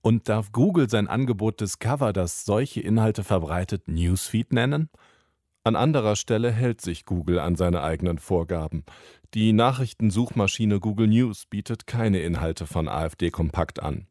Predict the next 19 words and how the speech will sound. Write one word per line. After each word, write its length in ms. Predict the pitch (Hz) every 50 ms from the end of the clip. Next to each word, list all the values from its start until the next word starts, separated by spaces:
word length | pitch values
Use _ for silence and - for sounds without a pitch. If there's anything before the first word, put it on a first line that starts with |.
| _ _ _ _ - - - - - - _ _
Woher 260 | - 101 110 143 151
dieser 240 | 147 139 101 95 -
Unterschied 500 | - 104 - 104 92 - - 101 - -
kommt, 420 | - - 101 107 113 - - -
beantwortet 640 | - 98 - - 98 95 - 98 90 - 101 85 -
der 80 | 95 87
Google-Sprecher 680 | 98 98 87 98 98 - - - 101 95 - 113 107
nicht. 460 | 104 95 80 73 - - - - - _ _ _ _ _ _ _ - - - - _ _ _ _ _ _ _ _
Gerade 440 | - 127 113 110 127 147 151 127 104
hat 180 | 101 107 - -
das 220 | 104 101 - -
U-S-Unternehmen 840 | - 110 113 - 101 117 - - 117 107 107 110 101 104 107 107 104
angekündigt, 840 | - 87 110 120 117 117 113 - - 117 113 113 110 110 - - -
künftig 500 | - 120 113 113 - - - 110 - -
politische 560 | - 113 101 110 107 - 107 - - 104 85
Wahlwerbung 600 | 95 95 104 117 120 101 95 92 92 101 104 -
einschränken 640 | - 98 107 117 113 - - 82 85 - - 80
zu 180 | - - 87 71
wollen. 360 | 69 67 67 65 - - 98